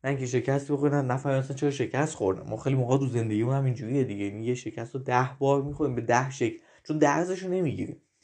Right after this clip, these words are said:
اینم دقیقاً همینه. و عرضم به خدمتتون که به این شکل، این کلیت ماجرایی بودش که خواستم توی دورهٔ تبلیغات آنلاین بهتون بگم. اگر دوست داشتین، می‌تونید همین دورهٔ تبلیغات آنلاین رو سرچ بکنید، به سایت دیجیتال لینک برسین و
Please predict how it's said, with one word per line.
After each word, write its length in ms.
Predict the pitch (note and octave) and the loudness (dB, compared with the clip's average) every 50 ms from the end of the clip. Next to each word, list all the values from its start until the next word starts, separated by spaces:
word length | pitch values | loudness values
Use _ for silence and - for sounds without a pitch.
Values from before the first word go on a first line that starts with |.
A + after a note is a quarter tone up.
| _ _ | _ _
اینم 220 | - E3 F#3+ G#3 G#3 | -2 2 2 4 4
دقیقاً 240 | F#3 D#3 D3+ E3 E3+ | 4 4 4 2 0
همینه. 440 | E3 D#3+ E3 C3 A#2+ G2+ - - - _ _ - - - - - - - - - - - _ - | 0 0 0 0 0 -2 -4 -8 -12 _ _ -20 -20 -20 -20 -20 -20 -20 -20 -20 -20 -18 _ -2
و 420 | C3 C3+ C3+ C#3 C#3 C#3 C#3+ C#3 C#3 C#3+ C#3 - - | 2 4 6 6 6 6 4 2 0 -4 -8 -8 -6
عرضم 340 | C#3 C#3+ C#3 D3 D#3+ E3+ E3 | -4 -2 -2 0 0 0 -2
به 60 | D3+ | -2
خدمتتون 680 | D3 C#3+ C3+ C3 C#3+ C#3+ D3 E3 D#3+ D#3 D#3+ D#3+ D#3+ | -4 -4 -6 -4 -4 -4 -2 -2 -2 -2 -2 -4 -4
که 220 | D#3 - D#3+ D#3+ | -2 0 0 2
به 80 | D#3 D#3+ | 4 4
این 140 | E3 F#3 F3+ | 4 4 2
شکل، 320 | E3+ - D3 C3+ C3+ - - _ _ _ _ _ _ _ | 2 2 0 0 0 -6 -14 _ _ _ _ _ _ _
این 100 | D#3+ F#3 | -8 -8
کلیت 560 | F#3 - - E3 D#3 E3 D3+ D3+ D#3+ E3 E3 | -6 0 2 2 4 4 4 4 4 2 0
ماجرایی 540 | F3+ E3+ D#3+ D#3 C#3+ C3 C3+ C3 C3+ D3 D#3+ | -2 -2 -2 -2 0 0 0 0 2 2 2
بودش 300 | E3+ F3 E3+ E3+ E3 E3 | 0 0 0 0 0 -2
که 100 | - D#3+ | -4 -8
خواستم 300 | D#3 - D3+ D3 - D3+ | -8 -8 -6 -4 -4 -6
توی 160 | D3 - D#3 | -4 -2 -2
دورهٔ 240 | C#3+ C3+ B2+ B2 C3+ | 0 0 0 0 0
تبلیغات 460 | C3+ C3+ C3 B2+ B2 B2 B2 C3 - | -2 -2 -4 -2 0 0 0 0 -2
آنلاین 480 | C#3 B2 A#2+ A#2+ A#2+ A#2+ C#3 D#3 E3+ F3 - _ _ _ - - - - - - _ _ _ _ _ _ | -2 -2 -2 -2 0 0 0 0 -2 -4 -8 _ _ _ -20 -20 -20 -20 -20 -20 _ _ _ _ _ _
بهتون 460 | B2+ A#2+ B2 C3+ B2+ - C3 B2 B2 | -6 -4 -2 -2 -2 -4 -4 -2 0
بگم. 240 | C#3 D#3 F3 F3+ E3+ | 2 2 4 4 2
اگر 220 | D#3 C3+ C3+ C3 | 4 4 2 2
دوست 200 | C3 B2+ B2+ B2 | 2 0 -2 -2
داشتین، 240 | C3+ B2+ B2+ D#3 D#3 | -2 -2 -2 -2 -2
می‌تونید 260 | D#3 D3+ D#3 D#3+ D3+ | -2 -2 -2 -2 -4
همین 300 | C#3+ C#3 D3+ D3 D3+ D3 | -2 -2 0 0 0 0
دورهٔ 240 | C3+ B2+ A#2+ A#2+ B2 | 2 2 2 2 0
تبلیغات 420 | B2 C#3 B2+ A#2+ A#2+ A2+ A#2+ A#2+ C3 | 0 -2 -4 -2 -2 -2 -2 -2 -2
آنلاین 400 | A#2 A#2 A#2 A#2 A#2+ C3 C3+ C3+ | -4 -2 -2 -2 -2 -2 -2 -2
رو 60 | C3+ | -4
سرچ 280 | C3+ - C#3 D3 D3 | -2 -2 -2 -2 -2
بکنید، 360 | - - D3+ C#3+ D3+ D3 D3 C#3+ | -4 -6 -6 -4 -4 -4 -4 -4
به 80 | C3 | -4
سایت 340 | A#2+ - - B2+ B2+ B2+ - | -4 -4 -4 -4 -4 -4 -6
دیجیتال 420 | B2+ B2 A#2+ A#2 A2+ A2+ - A#2 A2+ | -8 -8 -8 -8 -8 -8 -6 -4 -4
لینک 180 | B2 B2 A#2+ | -4 -4 -4
برسین 600 | - C#3+ B2 C#3 D#3+ F3 E3+ E3+ - E3 E3 D#3+ | -2 0 2 2 2 2 0 -4 -6 -4 -4 -2
و 280 | D3+ D3 C#3+ D3 C#3+ C#3+ | 0 0 0 0 -2 -4